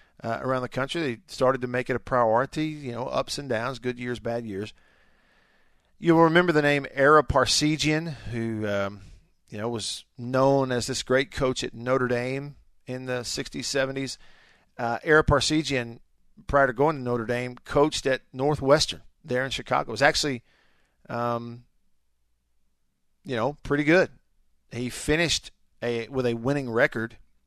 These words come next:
in, let's see, how many years? Eight years, eight seasons, I guess, that he coached for, um, Northwestern, late fifties, early sixties. But they hit a stretch beginning in the early seventies.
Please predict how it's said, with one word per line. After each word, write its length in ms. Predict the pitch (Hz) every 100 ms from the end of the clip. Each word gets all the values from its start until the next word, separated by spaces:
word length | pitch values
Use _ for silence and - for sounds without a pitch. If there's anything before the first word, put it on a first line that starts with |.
| _ _
in, 1040 | - 120 120 120 117 120 117 117 120 120 117
let's 200 | 120 -
see, 220 | 127 110
how 120 | 127
many 140 | 131
years? 500 | 123 123 139 160 - _ _ _ _ _ _ _ _ - 151
Eight 180 | 156
years, 480 | 165 160 180 - - - _ -
eight 180 | 143 147
seasons, 500 | - 151 160 156 147
I 80 | 139
guess, 200 | 147 147
that 80 |
he 80 | 139
coached 340 | - 147 156 -
for, 340 | 135 127 127 -
um, 520 | 123 123 123 120 120 _ _ _ _ _ _ - -
Northwestern, 640 | 127 131 135 131 - 131
late 240 | 113 135 - _ _
fifties, 720 | - 143 - 131 135 123 - -
early 200 | 123 127
sixties. 440 | - 143 - 139 - - - - _ _ _ _ 151
But 220 | 165 165
they 160 | 190 202
hit 160 | 254
a 60 | 226
stretch 560 | - 170 147 107 -
beginning 440 | - 120 143 151 151
in 80 | 147
the 100 | 135
early 240 | 139 147
seventies. 640 | - 117 95 87 82 -